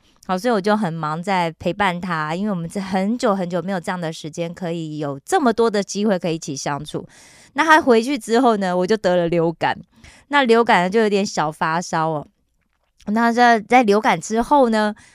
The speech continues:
我就发现我的胃食道逆流又复发了，就感觉自己有很多的压力哦。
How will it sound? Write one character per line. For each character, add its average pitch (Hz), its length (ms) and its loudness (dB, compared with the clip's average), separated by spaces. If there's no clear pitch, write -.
我 170 100 -4
就 240 120 2
发 202 240 0
现 202 160 -4
我 165 140 -4
的 180 120 -2
胃 220 200 0
食 - 180 -10
道 180 200 -2
逆 185 200 -6
流 151 200 -10
又 233 160 2
复 214 280 -4
发 156 300 -10
了， 151 140 -10
就 180 120 -10
感 170 220 -10
觉 170 100 -8
自 180 140 -10
己 214 80 -4
有 175 140 -2
很 175 180 -10
多 180 160 -8
的 185 120 -6
压 175 340 -6
力 190 240 -8
哦。 - 80 -12